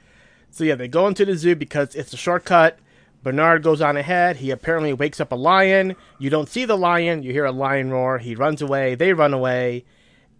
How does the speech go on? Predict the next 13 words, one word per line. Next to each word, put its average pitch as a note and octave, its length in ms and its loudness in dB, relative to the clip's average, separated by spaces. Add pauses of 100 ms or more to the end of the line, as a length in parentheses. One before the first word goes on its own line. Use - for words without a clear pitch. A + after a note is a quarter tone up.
(140)
And D3+ 280 2
they D3 120 2
end C#3+ 140 2
up C3+ 140 -2
going C3 240 -4
the B2 80 -4
long A#2+ 260 -2
way A#2 160 -4
anyway A#2 320 -6
because A2 960 -12
it's - 200 -14
a A2 60 -14
zoo. C3 480 -2